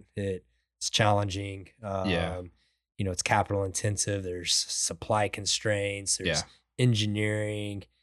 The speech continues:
Speaker 1: It's just so complex. So I
Speaker 2: Yeah.
Speaker 1: get, I really nerd out on stuff like this because it's actually
Speaker 2: Yeah.
Speaker 1: like, after Digital Wildcatters, I wanna go start a business like that. Just
Speaker 2: Yeah.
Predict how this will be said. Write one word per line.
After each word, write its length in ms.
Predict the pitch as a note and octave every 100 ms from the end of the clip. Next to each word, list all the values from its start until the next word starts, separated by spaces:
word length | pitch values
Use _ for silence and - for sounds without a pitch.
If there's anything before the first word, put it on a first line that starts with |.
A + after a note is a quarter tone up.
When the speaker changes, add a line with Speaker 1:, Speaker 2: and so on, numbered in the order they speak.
| _ _ -
Speaker 1:
It's 100 | -
just 200 | - -
so 180 | A2+ A2
complex. 720 | G2+ F#2+ F2 G2 F#2+ F2+ -
So 120 | F#2+
I 60 |
Speaker 2:
Yeah. 40 | F#2+
Speaker 1:
get, 320 | G2+ G2 F#2+ - -
I 200 | G2 F#2 -
really 220 | G#2+ F#2+
nerd 240 | F#2+ F#2
out 220 | F2+ F2+ F#2
on 120 | F2+
stuff 300 | - G2 -
like 180 | G#2 -
this 180 | G#2 -
because 300 | G#2+ G2+ F#2
it's 120 | F2+
actually 180 | G2 D2 A#1
Speaker 2:
Yeah. 60 | -
Speaker 1:
like, 100 | - _ _ _ _ _ _ _ _ _ _ _ -
after 220 | A2+ -
Digital 260 | G2 G2 F2+
Wildcatters, 480 | F2+ F2+ F#2 F2+ F#2+
I 20 |
wanna 140 | F#2
go 60 | F2
start 220 | - G2
a 40 | F2+
business 400 | F#2 F2+ F2 F#2+
like 160 | F2
that. 240 | G2 F#2 F#2+
Just 180 | G2
Speaker 2:
Yeah. 220 | G3 D#2